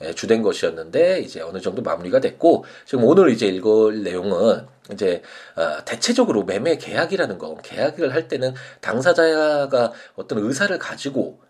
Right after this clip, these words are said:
그리고 그런 의사의 합치가 있어서 체결되는 것이, 에, 계약이잖아요. 그러니까 대체적으로는 당사자가 다 합의를 하겠죠. 언제, 어, 대금 지급할 거다, 대금은 얼마다, 어느 장소에서 돈 지급할 거, 어떻게 지급할 것이다,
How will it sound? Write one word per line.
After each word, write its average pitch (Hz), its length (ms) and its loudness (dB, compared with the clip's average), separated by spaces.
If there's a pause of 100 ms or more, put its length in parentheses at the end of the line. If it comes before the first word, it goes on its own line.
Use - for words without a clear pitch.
그리고 135 240 -6
그런 151 240 2
의사의 135 380 -4
합치가 - 540 -6
있어서 110 380 -6
체결되는 151 460 -6
것이, 92 320 -10 (260)
에, - 120 -14
계약이잖아요. - 760 -4
그러니까 - 300 -4
대체적으로는 143 880 -2 (240)
당사자가 147 680 0
다 - 140 -14
합의를 - 320 -8
하겠죠. 226 400 -10 (180)
언제, 110 560 2 (220)
어, 87 380 -2
대금 107 280 -2
지급할 107 400 0
거다, 107 220 4
대금은 117 340 0
얼마다, 104 540 2
어느 101 200 0
장소에서 113 520 -6
돈 107 160 -4
지급할 117 380 -2
거, 101 80 2
어떻게 135 280 0
지급할 127 380 -2
것이다, 131 260 -2